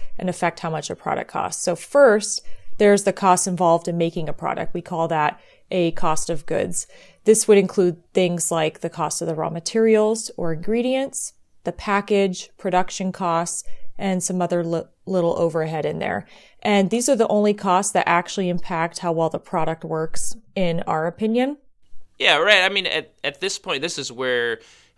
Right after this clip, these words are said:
Speaker 2: uh, companies can mix up, like, what ingredients are they gonna use and how much the ingredients cost them. And so this is where all the difference in performance could,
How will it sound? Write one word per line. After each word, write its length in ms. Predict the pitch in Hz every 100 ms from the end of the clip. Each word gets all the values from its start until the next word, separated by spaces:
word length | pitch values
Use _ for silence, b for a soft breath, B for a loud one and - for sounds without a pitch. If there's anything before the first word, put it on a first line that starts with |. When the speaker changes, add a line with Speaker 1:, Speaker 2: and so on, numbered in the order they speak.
| -
Speaker 2:
uh, 200 | 78 62
companies 560 | - 143 135 135 127
can 280 | - 117 95
mix 240 | 104 123 -
up, 180 | 104
like, 220 | 90 90 -
what 180 | 117
ingredients 600 | 110 101 110 127 135 131 135
are 120 | 131
they 120 | 127
gonna 200 | 120 120
use 560 | 117 123 120 113 110 98
and 360 | 80 80 82
how 120 | 82 120
much 280 | 107 -
the 80 | 101
ingredients 460 | 95 92 87 85 -
cost 460 | - 123 117 -
them. 320 | 117 107 104 -
And 140 | 101
so 300 | - 123 117 B B B
this 200 | 165 202
is 160 | 214 156
where 680 | 123 123 131 131 127 123 - -
all 220 | 120 143
the 100 | 127
difference 460 | 101 127 120 104 107
in 300 | 104 104 - -
performance 640 | 117 - 123 113 92 -
could, 440 | - - 208 196